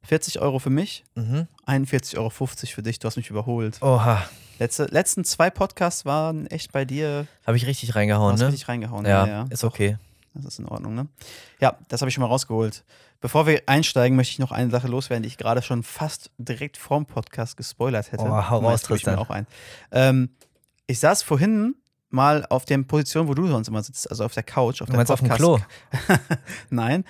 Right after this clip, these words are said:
Speaker 1: auf der Podcast-Couch, anstatt an meinem Schreibtisch, wo ich ja sonst immer sitze,
Speaker 2: Ja.
Speaker 1: wenn wir aufnehmen. Und dann ist mir erstmal aufgefallen, wie unfassbar krass man aus dieser niedrigen Sitzposition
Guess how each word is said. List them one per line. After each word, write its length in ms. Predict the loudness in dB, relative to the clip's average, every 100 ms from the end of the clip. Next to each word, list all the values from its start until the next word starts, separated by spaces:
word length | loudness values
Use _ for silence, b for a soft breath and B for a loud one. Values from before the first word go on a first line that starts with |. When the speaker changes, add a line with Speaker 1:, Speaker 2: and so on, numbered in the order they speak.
| B
Speaker 1:
auf 80 | -6
der 80 | -4
Podcast-Couch, 920 | -2 -4 -2 -6 -6 -6 -2 -2 -2
anstatt 260 | -10 -8 -8
an 100 | -4
meinem 220 | -4 -4
Schreibtisch, 540 | -6 -6 -6 -6 -10 -10
wo 80 | -10
ich 80 | -6
ja 60 |
sonst 200 | -6 -6
immer 120 | -6
sitze, 300 | -8 -10 -14 0
Speaker 2:
Ja. 140 | 4 4
Speaker 1:
wenn 60 |
wir 60 | 2
aufnehmen. 360 | -4 -6 -6 -6 b b b b b b
Und 120 | -6
dann 100 | -4
ist 120 | -4
mir 60 | -4
erstmal 180 | -2 -4
aufgefallen, 600 | -4 -8 -4 -2 -2 -6
wie 220 | -10 -12 _
unfassbar 600 | -4 -4 -8 -10 -6 -8
krass 380 | -6 -6 -6 -4
man 140 | -6
aus 240 | -4 -8
dieser 300 | -6 -2 0
niedrigen 600 | 0 0 -2 -6 -6 -6
Sitzposition 880 | -6 -10 -10 -8 -8 -8 -8 -8 -10